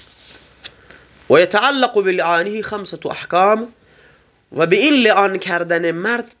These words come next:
پنج حکم تعلق می‌گیره. یک، سقوط الحد عنه، حد، حد تهمت از گردنش ساقط می‌شه،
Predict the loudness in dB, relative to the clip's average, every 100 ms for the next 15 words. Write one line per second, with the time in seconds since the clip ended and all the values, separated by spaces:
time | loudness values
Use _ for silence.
0 | _ -6 -4 -4 -6 -8 -8 -12 -10 -6
1 | -8 -10 -20 -20 -20 -20 _ _ _ _
2 | _ _ _ _ 2 2 0 -18 _ _
3 | -20 -12 -12 -8 -8 -6 -8 -4 -4 -6
4 | -10 _ _ _ _ _ -2 0 -2 -10
5 | -16 -20 -20 _ _ _ _ _ _ _
6 | -4 -2 0 -2 -2 -2 -2 -2 -6 -2
7 | -2 -2 -4 -6 -12 -12 -14 -16 -18 -18